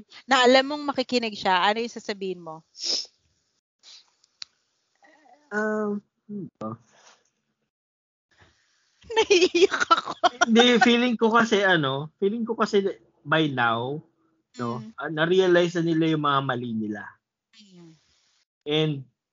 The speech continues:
Speaker 2: hindi naman na nila kailangan din mag-sorry sa akin, pero mag-, oh, parang hindi ko na mahihingin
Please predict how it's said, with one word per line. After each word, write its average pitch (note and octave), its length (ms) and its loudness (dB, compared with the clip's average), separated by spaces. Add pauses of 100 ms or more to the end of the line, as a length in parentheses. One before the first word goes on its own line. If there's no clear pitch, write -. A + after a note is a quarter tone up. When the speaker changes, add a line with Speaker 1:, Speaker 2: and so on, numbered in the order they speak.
(720)
Speaker 2:
hindi D#3+ 360 -4
naman F3+ 360 2
na E3+ 140 0
nila D#3 480 -2
kailangan C3+ 560 -4 (320)
din C#3+ 240 -6
mag-sorry D3 500 -4
sa C3+ 240 -6
akin, B2 240 -12
pero G#3+ 220 -12
mag-, G3+ 340 -8 (640)
oh, C3+ 180 0
parang E3 320 0
hindi F#3 80 -2
ko G3+ 160 2
na G3 80 4
mahihingin F3 560 4